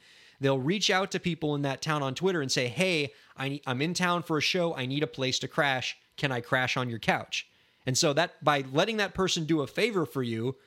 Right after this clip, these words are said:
you've essentially created a fan and a super fan. 'Cause how can you not be super fans with somebody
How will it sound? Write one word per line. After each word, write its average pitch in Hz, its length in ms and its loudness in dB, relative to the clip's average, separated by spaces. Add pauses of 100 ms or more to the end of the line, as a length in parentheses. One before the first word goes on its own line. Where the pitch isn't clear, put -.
(160)
you've 147 160 2
essentially 190 420 2
created 131 320 0
a 127 60 -2
fan 214 360 -2 (300)
and 131 120 -2
a 123 40 0
super 285 260 0
fan. 107 280 -4
'Cause - 160 -2
how 180 120 2
can 220 120 -4
you 220 60 0
not 214 200 2
be 196 60 -6
super 190 260 -2
fans 180 300 -2
with 156 100 0
somebody 151 460 -2